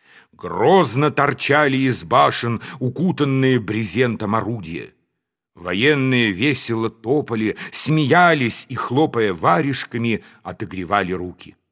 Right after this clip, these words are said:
Но один человек в кожанке стоял возле бронепоезда, молчалив и задумчив. И Чук с Геком решили, что это, конечно, командир, который стоит и ожидает,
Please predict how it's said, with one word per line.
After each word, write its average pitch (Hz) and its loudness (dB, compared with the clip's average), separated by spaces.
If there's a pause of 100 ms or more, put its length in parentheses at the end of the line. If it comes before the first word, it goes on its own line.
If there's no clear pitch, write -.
(460)
Но 104 -2
один 98 -4
человек 113 0 (200)
в - -18
кожанке 120 2
стоял 127 0
возле 104 -2
бронепоезда, 123 0 (280)
молчалив 101 -6
и 110 -10
задумчив. 98 -4 (600)
И 101 -6
Чук 131 2
с 85 -8
Геком 127 0
решили, 107 2 (160)
что - -4
это, 180 4
конечно, 160 2
командир, 113 0 (340)
который 107 -4
стоит 104 -2
и 120 -6
ожидает, 113 0